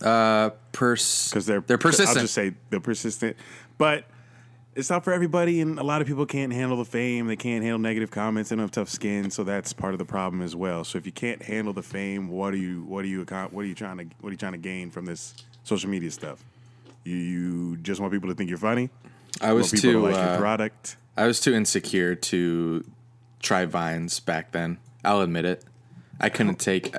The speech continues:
Speaker 1: I wouldn't be able to take any kind of comment that was negative.
Speaker 2: You just gotta fight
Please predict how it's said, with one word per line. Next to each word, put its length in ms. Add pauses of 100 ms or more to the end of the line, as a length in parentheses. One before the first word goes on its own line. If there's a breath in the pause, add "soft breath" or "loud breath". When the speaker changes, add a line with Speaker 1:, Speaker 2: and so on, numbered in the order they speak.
(140)
Speaker 1:
I 100
wouldn't 220
be 60
able 120
to 60
take 240
any 200
kind 200
of 40
comment 360
that 120
was 140
negative. 520 (2750 loud breath)
Speaker 2:
You 120
just 160
gotta 160
fight 260